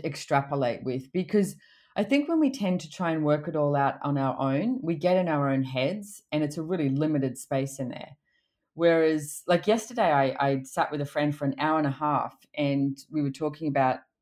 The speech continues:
a new business idea that she has. <laughs> And by the time she left my house, she was just like, "Oh my gosh, this is amazing." 'Cause there was, there are, there are so many ideas. There's not a finite amount of possibilities, but people choose finite.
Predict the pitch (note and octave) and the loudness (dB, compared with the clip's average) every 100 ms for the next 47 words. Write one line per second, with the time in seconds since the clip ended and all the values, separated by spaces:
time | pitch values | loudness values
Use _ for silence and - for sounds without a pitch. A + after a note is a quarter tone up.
0 | _ D3+ D#3 D#3+ D3 D3+ G3+ F#3+ D#3 C3 | _ 0 2 2 2 0 0 -4 -2 -2
1 | C3+ C3+ - - C#3 C3+ B2+ B2+ - - | 0 0 -2 -4 -2 0 0 -2 -6 -6
2 | D4+ - - - - B4+ G#4 F#4 D#4 B3+ | -6 -10 -20 -16 -6 -2 2 0 0 2
3 | A3 C4 G3 E3+ E3 D#3 D3 E3+ F3+ D3 | 2 0 0 0 0 0 0 2 2 2
4 | - E3+ D3+ D3+ C#3+ C#3 C3 - B3 C4+ | -2 -4 -4 -6 -2 0 0 0 4 8
5 | C#4 C4+ B3+ A3+ - G#3 A3 G#3+ G3+ G#3+ | 10 10 8 4 2 0 2 4 6 6
6 | A3 F#3+ B2 - - F#3 E3 - E3+ F3+ | 2 0 0 -4 -2 0 0 0 0 0
7 | - - G3 G3 G3 F#3+ F#3+ F#3+ E3+ G3 | -4 4 6 8 6 4 4 4 4 2
8 | G3 - F#3 G#3+ G3+ F3 D3 D3+ E3 C3+ | 0 0 0 2 0 2 2 2 2 2
9 | C3+ F#3 F3+ G3 A#3+ C#4 - _ _ _ | 2 0 2 2 0 0 -8 _ _ _
10 | _ E3+ - F#3 F3+ F3 D#3+ C#3+ - - | _ -6 -2 0 2 2 2 0 -2 -2
11 | D3+ C#3 C#3+ C#3+ C#3 D3 C#3+ C#3 C3+ C#3+ | 0 0 0 -4 -6 -6 -6 -4 -2 0
12 | E3+ B3 C4+ C4+ _ _ _ - - F#3+ | 0 0 -2 -6 _ _ _ -4 -2 0
13 | F#3+ E3 D3 - A#3 G#3+ D3 A#2 - _ | -2 -2 -6 -2 2 4 2 -2 -10 _
14 | - C3 A#2+ G2 D2 | -2 -2 -2 -8 -12